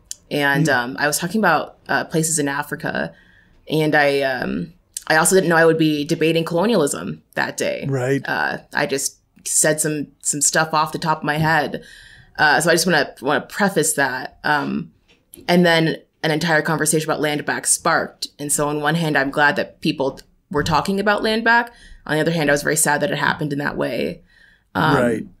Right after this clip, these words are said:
Speaker 1: but, but yeah, uh, land back, uh, is something that I didn't know was, was controversial among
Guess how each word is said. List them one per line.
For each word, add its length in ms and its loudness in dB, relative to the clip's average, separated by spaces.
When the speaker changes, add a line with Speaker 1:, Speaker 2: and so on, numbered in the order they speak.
Speaker 1:
but, 360 2
but 300 2
yeah, 460 4
uh, 300 4
land 340 2
back, 440 4
uh, 160 2
is 160 2
something 400 -2
that 360 2
I 580 2
didn't 220 4
know 180 6
was, 400 2
was 180 -4
controversial 880 -2
among 420 -2